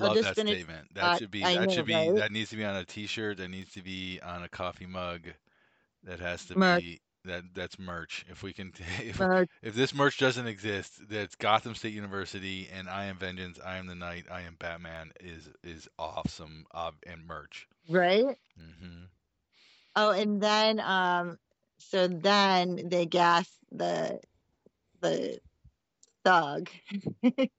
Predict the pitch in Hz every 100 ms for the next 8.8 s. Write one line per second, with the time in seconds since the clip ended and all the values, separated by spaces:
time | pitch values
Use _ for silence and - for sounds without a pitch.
0 | _ - - - 190 185 160 160 170 180
1 | 165 160 151 156 175 180 90 - 87 87
2 | - _ _ - 180 180 180 170 - 180
3 | 180 175 196 214 233 202 196 _ - 185
4 | 180 175 170 - - 185 196 202 185 180
5 | 165 160 165 165 160 165 170 170 175 160
6 | - - 165 160 - - - 170 185 170
7 | 160 147 170 170 170 170 165 160 175 170
8 | 156 185 156 - 180 - -